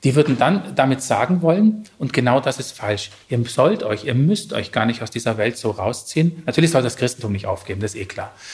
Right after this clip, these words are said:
Aber ihr müsst euch deswegen noch lange nicht so distanzieren, ihr müsst euch nicht rausziehen. Denken Sie wieder an das Beispiel mit dem Handwerkerverein. Wenn ich da als Christ hingehe und ich, oder ich gehe gar nicht mehr hin, weil ich,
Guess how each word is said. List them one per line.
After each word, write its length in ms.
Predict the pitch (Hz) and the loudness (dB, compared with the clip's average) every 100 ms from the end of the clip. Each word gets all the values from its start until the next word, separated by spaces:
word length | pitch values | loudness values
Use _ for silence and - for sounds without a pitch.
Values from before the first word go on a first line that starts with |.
| - - | -12 0
Aber 160 | 131 | 2
ihr 100 | 147 | 4
müsst 200 | 139 160 | 2 2
euch 80 | 147 | 0
deswegen 260 | 139 135 120 | -2 0 0
noch 120 | 107 | 2
lange 260 | 123 180 180 | 2 4 4
nicht 180 | 156 | 2
so 80 | - | -2
distanzieren, 840 | 120 110 - 101 - 170 180 175 - - - | -6 -6 -8 -8 2 4 4 0 -12 -12 -2
ihr 60 | |
müsst 180 | 117 - | 0 0
euch 100 | 104 | -4
nicht 160 | 104 - | -4 0
rausziehen. 500 | 135 131 - 143 143 - - - - | 0 0 -2 -2 -2 -8 -20 -6 4
Denken 240 | 233 233 | 6 6
Sie 120 | 185 | 4
wieder 160 | 196 190 | 4 4
an 60 | 147 | 2
das 140 | 139 | 2
Beispiel 320 | 139 160 165 | 2 2 2
mit 120 | 147 | 0
dem 120 | 147 127 | 0 0
Handwerkerverein. 880 | 131 - 95 101 - 107 101 98 - - - - | 0 -2 -6 -6 -4 -4 -2 -6 -10 -18 -20 -2
Wenn 100 | 139 | 4
ich 120 | 151 | 4
da 120 | 156 131 | 4 0
als 160 | 123 | 0
Christ 300 | - 190 - | 0 0 2
hingehe 400 | 185 196 175 165 | 4 4 4 4
und 200 | 175 170 | 2 2
ich, 260 | 175 151 165 | -2 -4 4
oder 120 | 170 | 4
ich 100 | 170 | 6
gehe 120 | 165 | 4
gar 180 | 165 220 | 4 4
nicht 180 | 233 - | 4 2
mehr 80 | 120 | 0
hin, 140 | 123 | 2
weil 140 | 127 | 4
ich, 160 | 135 | 2